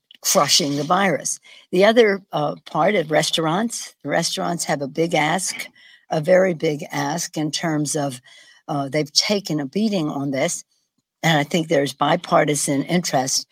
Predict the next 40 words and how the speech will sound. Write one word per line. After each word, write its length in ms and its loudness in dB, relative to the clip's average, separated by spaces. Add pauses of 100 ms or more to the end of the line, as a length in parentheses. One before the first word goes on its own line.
(460)
in 140 4
helping 400 2
restaurants. 560 0
Mister 260 2
Blumenauer 680 2
has 240 0
a 60 -4
very 220 2
substantial 720 2
bill, 280 2
a 40 -2
hundred 300 -2
and 80 -10
twenty-five 560 0
billion 380 2
dollars, 520 -2 (500)
uh, 340 -2
in 200 0
terms 360 2
of 200 0 (280)
assisting 520 0
restaurants. 720 0 (340)
And, 280 4
uh, 280 8
and 140 4
so 200 4
if, 260 2
if 100 4
some 260 4
of 140 2
these 340 -2
additions 680 2 (220)
are 120 4
to 140 2
be 120 -4
taken 380 0
into 220 0
consideration, 800 2
that 200 2
means 400 0